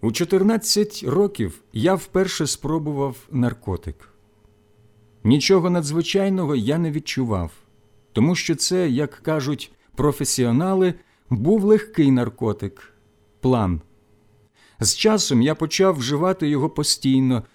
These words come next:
і вважав, що не залежу від нього і будь-коли зможу від нього відмовитися. Але два роки по тому від цього легкого наркотику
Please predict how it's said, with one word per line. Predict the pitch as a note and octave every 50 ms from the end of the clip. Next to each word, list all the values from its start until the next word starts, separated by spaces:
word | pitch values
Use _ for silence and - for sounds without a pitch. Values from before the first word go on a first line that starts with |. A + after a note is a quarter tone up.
| _ _ -
і | B2+ C#3
вважав, | C#3+ C#3 C3+ D3+ D#3 C#3 E3 G#3 G#3 G3+ - -
що | - - - F3+ F3+ F#3 F3+ -
не | - D3+ D3+ F3+
залежу | F#3 D#3+ F#3 G#3 F#3+ D#3+ D3+ C#3 B2 G#2+ G#2 G#2+
від | G2 A2+ G#2+ A2+
нього | B2+ B2+ B2+ B2 G2+ G#2+ A#2 A#2 - _ _ _ _ -
і | D#3 D#3+
будь-коли | D3 D3 F3+ E3 - - - D#3+ E3+ G3 A3+ A#3
зможу | F3+ C3 A#2+ B2 C#3 F3 G#3 G3+ F3 G3
від | E3 C3 A#2 A2
нього | A2+ B2 D3+ F3 F#3 D#3 F3 F3 E3+ F3 - -
відмовитися. | G2+ F#2+ D#3 E3 F3 F3+ F#3 F3+ C#3+ G#2 F#2 F2+ - - - - - E2 C#2+ C2+ _ _ _ _ _ _ _ _ _ _ _ _ _ _ _ _ _ _ _ _ _ _ -
Але | - A2+ A2 A#2+ C#3+ C#3+
два | G#2 G2 G#2+ C3 C#3 B2+
роки | A2 A2+ C#3+ C3+ - - G#2
по | - G2+ F#2+
тому | - - G3 G3+ G3 C#3+ G2+ D#2 C#2 - _ _ _ _ _ _ _ _ _ _ _ -
від | E2 A2+ C3 B2+
цього | - - G#3 F#3 E3+ F3
легкого | D#3+ E3 F#3 E3+ - - - E3+ D3 D3+
наркотику | D3+ D3 C#3+ C3 - - - G#3 G3 G3 - G#2+ - - E2+ D2